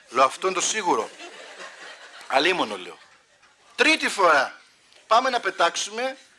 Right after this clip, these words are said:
είναι έτοιμο να ξεκινήσει και μόλις να ξεκινήσει κάνει ένα, τι, ένα θόρυβο και σβήνουν όλες οι ενδείξεις. Όλες οι ενδείξεις μας λένε: «Υπάρχει ηλεκτρονικό πρόβλημα, θα κατεβείτε». Λέω: «Όχι, εγώ θα το παθαίνω στον αέρα τώρα αυτό». Αυτός είναι ο πρώτος λογισμός που σκέφτεσαι. Λες: «Και αν το παθαίνω στον αέρα αυτό;»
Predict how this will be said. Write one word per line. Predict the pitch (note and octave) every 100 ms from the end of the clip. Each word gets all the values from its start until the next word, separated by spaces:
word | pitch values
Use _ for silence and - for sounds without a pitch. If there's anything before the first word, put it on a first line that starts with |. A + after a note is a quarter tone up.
| _
είναι | - A3
έτοιμο | A3+ G#3+
να | F3+
ξεκινήσει | - D3+ C#3+ D3+ G#3+ A#3+
και | A3+ -
μόλις | A#3 A3+
να |
ξεκινήσει | A3+ G3 B3+
κάνει | B3+ A#3
ένα, | A#3 -
τι, | D4+ D#4+ D4+ A#3
ένα | A3+
θόρυβο | - C4 C#4+
και | A#3
σβήνουν | G3 A#3 A#3
όλες | A#3+ G3+ -
οι |
ενδείξεις. | D3 B2+ B2 - - - - _ -
Όλες | G#3 F3+ D3+
οι | E3+
ενδείξεις | A3 D4 D4 - - - -
μας | F3+ F3+
λένε: | A3 A#3
«Υπάρχει | A3 F#3 G#3+ F#3
ηλεκτρονικό | E3 E3+ D#3+ F#3+
πρόβλημα, | F#3 A3 B3
θα | G#3+
κατεβείτε». | F3 E3+ D3+ F3 G2 - _ _ _ _ _ _
Λέω: | E3+ F3+
«Όχι, | F#3+ E3+
εγώ | D#3+
θα |
το | F3+
παθαίνω | F3 F3+
στον | -
αέρα | F3+ G3+ F#3 A#2+
τώρα | F2+
αυτό». | - E2+ - -
Αυτός | A2 F#3
είναι | E3+
ο |
πρώτος | F#3 E3
λογισμός | C#3 C3
που | -
σκέφτεσαι. | - A2+ - - - - - -
Λες: | E3
«Και | E3+
αν | F3+ F#3+
το | F3+
παθαίνω | F#3+ F#3+
στον | F#3+ G3
αέρα | F#3+ A3
αυτό;» | A3+ - C#4+